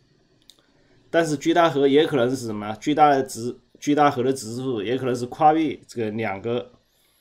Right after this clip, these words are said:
子序列的，也可能是这种情况。所以这有三种情况。然后呢，我们要把这三种情况的最大和呢求最大值，这个是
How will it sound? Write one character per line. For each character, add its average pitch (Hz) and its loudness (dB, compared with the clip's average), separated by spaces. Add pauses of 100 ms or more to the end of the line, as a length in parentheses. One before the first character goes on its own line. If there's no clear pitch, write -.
(680)
子 123 -8
序 120 -6
列 123 0
的， - -6 (120)
也 123 -2
可 131 -4
能 127 -2
是 120 -4
这 131 -6
种 135 -4
情 104 -14
况。 98 -16 (260)
所 147 -4
以 143 2
这 151 -2
有 131 2
三 156 -2
种 131 -2
情 113 -10
况。 104 -12 (1600)
然 127 -2
后 131 2
呢， 139 4
我 127 2
们 123 0
要 123 4
把 110 0
这 123 -6
三 147 2
种 135 2
情 113 -8
况 117 -2
的 110 -4 (580)
最 123 -4
大 123 2
和 107 -8
呢 107 -10 (460)
求 113 -8
最 127 -6
大 123 2
值， 107 -6
这 156 0
个 143 4
是 127 -4